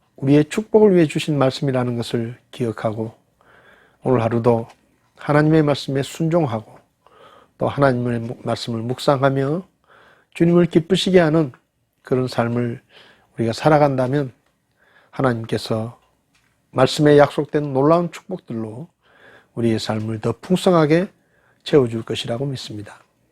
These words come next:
코로나 일구 때문에 여러 가지 상황이 어렵고 경제가 어렵고 우리의 마음도 많이 무거울 것입니다. 교회 모여서 함께 얼굴을 보지 못하는 것도 우리에게는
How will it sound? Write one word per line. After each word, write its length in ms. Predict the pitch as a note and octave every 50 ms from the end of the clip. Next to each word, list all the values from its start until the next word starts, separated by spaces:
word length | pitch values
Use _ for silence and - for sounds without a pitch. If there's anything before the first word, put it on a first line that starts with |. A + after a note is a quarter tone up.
| _ _ _ _ _ _ _ _ _
코로나 420 | - - C#3+ C#3 C3+ C3+ C3 B2+
일구 280 | C3 C3 B2+ B2 B2 A#2+
때문에 520 | - - B2+ A#2 A#2 A#2 A#2+ A#2 A#2+ A#2 _ _ _ _ _ - - - - - - - - - - _ _ _ _ - -
여러 100 | D3 D#3
가지 300 | D3+ D#3 D#3 D3+ D3+ C3+
상황이 400 | - - D3 C#3+ D3 D3+ D3 C#3
어렵고 500 | C#3+ D3+ D3+ C3+ C#3 - - A#2+ A2+ G#2+ _ _ _ _ _ _ _ _ _ _ _ _ _ _
경제가 420 | - - A#2 A#2 A2+ C3 A#2+ A2+ A#2
어렵고 680 | B2+ C3+ C3+ A2+ - - - - G#2+ A2 A#2+ C#3 E3 - _ _ _ _ _ _ _ _
우리의 220 | - A2+ B2 A#2+ A#2
마음도 540 | A2+ A2+ A2+ A2+ A2+ B2+ B2 C#3+ D#3 G3 G#3 _ _ _ _ _ _ _ _ _ _ _ _ _ _ -
많이 440 | A#2 A2 G#2+ G#2+ A2+ B2 C#3+ F3+ F#3+ _ _ _ _
무거울 460 | - - A#2 A2 G#2+ A2 B2 C#3 E3+ -
것입니다. 500 | - A#2 - - A#2+ G#2+ A2 G#2+ - - _ _ _ _ _ _ _ _ _ _ _ _ _ _ _ _ _ _ -
교회 220 | - D#3 D#3+ D#3+
모여서 340 | D#3 D#3 D3+ D3+ C#3 - D3+
함께 380 | D3 D#3+ F#3 F3+ - E3 D3+ D3+
얼굴을 340 | D3 D3+ D#3+ D#3+ D#3 D3+
보지 220 | C#3+ - D#3+ D3 D3
못하는 400 | C3+ C3 C3 - - C#3 C3 C3
것도 480 | B2+ B2 - _ - B2+ B2+ B2 A#2+ _ _ _ - - - - - _ _ -
우리에게는 640 | - A#2+ A#2+ A#2 A2+ A2 A2 A2 A2 A#2 A2+ A2+ B2